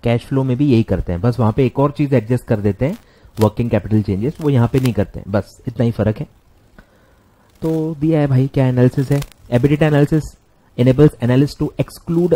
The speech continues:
the impacts of non-operating activities and focus on the outcome of operating decisions। यही आप goodwill में भी पढ़ते हो कि जब भी आप फ्यूचर के बारे में सोचते हो, जब भी आप business के future को evaluate करते हो, तो आपको सिर्फ operating income ही देखनी चाहिए।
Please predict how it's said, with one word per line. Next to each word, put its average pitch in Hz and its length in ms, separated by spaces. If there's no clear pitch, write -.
the 135 140
impacts 131 440
of 131 160
non-operating 123 580
activities 135 480
and 120 200
focus 135 340
on 131 80
the 120 80
outcome 117 300
of - 180
operating 135 420
decisions। 92 520
यही 135 220
आप 147 160
goodwill 127 300
में 135 140
भी 127 80
पढ़ते 101 300
हो 71 80
कि 127 80
जब 120 160
भी 156 100
आप 175 100
फ्यूचर 143 420
के 165 120
बारे 143 180
में 147 100
सोचते 107 360
हो, 90 60
जब 113 200
भी 160 80
आप 156 240
business 120 400
के 160 140
future 156 580
को - 280
evaluate 120 440
करते 113 300
हो, 87 120
तो 127 60
आपको 165 300
सिर्फ 156 360
operating 151 600
income 131 360
ही 131 120
देखनी 113 300
चाहिए। 131 320